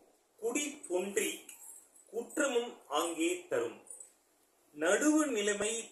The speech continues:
தவறி பிறருக்கு உரிய பொருளை தவற நினைப்பவனின் குடும்பமும்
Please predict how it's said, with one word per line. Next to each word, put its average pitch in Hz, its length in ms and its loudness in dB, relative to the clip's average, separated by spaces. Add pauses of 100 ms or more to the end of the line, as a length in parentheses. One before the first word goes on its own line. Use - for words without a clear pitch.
தவறி 220 680 4 (100)
பிறருக்கு 247 720 -2
உரிய 202 420 -2
பொருளை 160 560 0 (680)
தவற 269 560 8
நினைப்பவனின் 175 960 0
குடும்பமும் 196 680 0